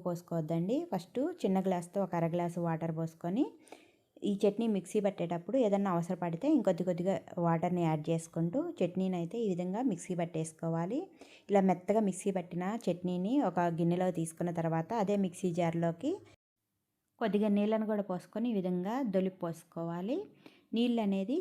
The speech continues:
చూసుకొని పోసుకోండి. అంటే మీకు చట్నీ గట్టిగా ఉంటే ఇష్టము, లేదా కాస్త పలచగా, ఇడ్లీలోకి అయితే కాస్త పలచగా ఉంటేనే చట్నీ బాగుండిద్ది. అదే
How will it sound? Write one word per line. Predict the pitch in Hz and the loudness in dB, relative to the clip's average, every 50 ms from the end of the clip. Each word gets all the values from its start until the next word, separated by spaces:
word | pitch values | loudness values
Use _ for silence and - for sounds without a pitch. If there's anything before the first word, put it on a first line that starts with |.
| - | -2
చూసుకొని | - 254 233 208 - - 220 220 202 - | -2 -2 -2 -2 -2 -4 -4 -4 -4 -4
పోసుకోండి. | 180 175 170 - - - 180 180 180 190 240 277 294 - | -6 -6 -8 -8 -8 -6 -4 -2 -2 0 0 -2 0 0
అంటే | 175 175 185 220 226 220 | -2 0 0 0 2 2
మీకు | 196 185 - - 226 - | 0 0 0 -2 -4 -2
చట్నీ | - 180 - - 196 202 226 262 226 185 | -4 -6 -4 -2 -2 0 0 0 0 0
గట్టిగా | 165 156 - 190 185 202 196 196 196 | 0 0 0 0 0 2 2 2 2
ఉంటే | 190 185 185 185 175 | 0 0 -2 -4 -6
ఇష్టము, | 156 - - 170 185 208 262 339 359 294 | -6 -8 -10 -8 -4 -2 -2 0 2 2
లేదా | 208 196 196 214 208 - | 2 2 2 2 0 -2
కాస్త | - 160 - - 180 - | -6 -6 -6 -6 -6 -4
పలచగా, | 170 165 160 160 - 185 190 180 - - - _ _ _ _ _ _ _ _ - | -4 -4 -4 -4 -6 -6 -6 -6 -8 -12 -20 _ _ _ _ _ _ _ _ -6
ఇడ్లీలోకి | - 175 175 214 233 233 226 220 202 - 190 175 | -4 0 2 4 4 4 4 2 0 -2 -2 -4
అయితే | 175 - 247 277 - | -4 -4 -4 -4 -2
కాస్త | 220 196 - - 202 196 - | -4 -4 -2 -4 -4 -2 0
పలచగా | 185 180 175 - 208 202 208 196 196 | 0 -2 0 -2 -2 0 2 2 2
ఉంటేనే | 190 185 185 185 185 208 226 - | 2 0 0 0 -2 -2 -2 -2
చట్నీ | 196 170 139 - 208 240 277 370 320 214 180 | -4 -4 -2 -2 0 0 0 0 0 -2 -2
బాగుండిద్ది. | 170 165 165 170 175 175 170 156 156 226 262 339 381 - - - - - - | 0 0 0 0 0 0 -2 -2 -2 -2 -2 -2 -2 -6 -12 -20 -20 -10 -2
అదే | - 196 202 | 2 4 4